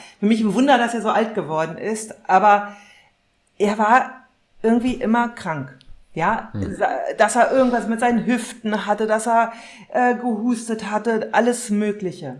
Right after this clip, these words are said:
Speaker 1: Ja, und meine Mutter wiederum konnte sich Krankheit eigentlich nicht leisten, weil sie quasi alles gemanagt hat, sowohl, äh, Geschäft, als auch Kinder, als auch Haushalt. Ja, und ich mich immer nur gefragt habe als Kind,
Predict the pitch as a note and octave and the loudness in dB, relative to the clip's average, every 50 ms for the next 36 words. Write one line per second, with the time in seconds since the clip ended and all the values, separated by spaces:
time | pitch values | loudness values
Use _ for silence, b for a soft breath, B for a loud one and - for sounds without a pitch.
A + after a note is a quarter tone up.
0 | - _ _ - D3+ D3+ E3 F#3+ G3+ G3 F#3 F#3 F#3 F#3 F3+ F3+ G3 A3 A#3 C#4+ | -16 _ _ -8 -4 -2 -2 -2 -2 -2 -2 -2 -2 0 0 0 0 2 4 4
1 | C#4 C#4 A#3+ A3+ A3+ A3 G3+ G#3 G3+ G#3 G#3 G#3 G#3 G#3+ G3+ G#3 G3+ - - - | 4 4 2 0 -2 -2 -2 -2 -4 -4 -4 -4 -4 -4 -4 -6 -8 -6 -2 0
2 | F3+ F#3+ G3+ G3 G#3 F#3+ F#3 - - F3+ F3+ F3+ F3+ G3+ G3 F3+ F3 D3+ C#3+ F3 | 0 0 0 0 -2 -2 -2 -2 -4 -6 -8 -8 -8 -10 -8 -2 2 2 2 2
3 | F3+ F3+ - - D3 C3+ C3+ D3 D3+ C3 F3 E3+ - - - - F3+ D3 F3 E3+ | 2 -2 -6 -10 -8 -6 -6 -4 -4 -6 -8 -10 -12 -14 -8 -2 -2 0 0 0
4 | F#3 - - F3 F#3 F3+ - - F3 D#3 D#3 D3+ E3+ G3+ G#3+ G#3+ - - A#3 A3 | -2 -2 -2 -2 -2 -4 -4 -6 -8 -8 -6 -6 -4 -6 -6 -6 -6 -2 0 0
5 | A3+ A3+ - B B B B B B B B B B B - - F#3 F3 D#3 E3+ | 0 -2 -4 B B B B B B B B B B B -6 -2 -2 0 0 0
6 | F#3 G3+ G#3 G3+ G3 F#3+ F#3 F#3 F3+ - - F3+ F3 E3+ E3+ F3 E3+ E3+ E3 E3 | 0 2 4 4 6 6 6 6 4 4 2 2 2 2 2 2 0 0 -2 -2
7 | E3 E3+ E3 - - F3 E3 - - G#3 A3+ B3+ C4 C4 - - - - - D#3+ | -4 -6 -8 -10 -8 -6 -6 -2 0 2 2 2 2 -2 -8 -12 -6 -4 -2 -2
8 | D#3+ - - - D#3 E3 D#3+ D3+ - - - A#3+ B3 B3+ B3 A#3+ A#3 A#3 - - | -2 -2 -2 -2 0 0 -2 -4 -4 -2 0 0 2 2 2 0 0 0 -2 -2
9 | - - - D3 - - D#3 D3+ D#3+ D3+ - C#3 B2 B2 A#2+ C3 - - _ _ | -4 -4 -6 -4 -2 -2 -2 -2 -2 -4 -6 -8 -10 -10 -12 -14 -18 -20 _ _
10 | _ _ - C3+ C3 D#3+ E3 D#3 - - - - - E3 E3 E3 E3 D#3+ D#3+ - | _ _ -8 -4 -4 -4 -4 -6 -12 -18 -18 -14 -12 -10 -8 -8 -8 -8 -10 -10
11 | - - D3+ D#3+ F3 - - F3 - - - - - - F#3 F#3 | -4 -2 0 0 0 -2 -6 -6 -6 -8 -10 -8 -6 -6 -4 -4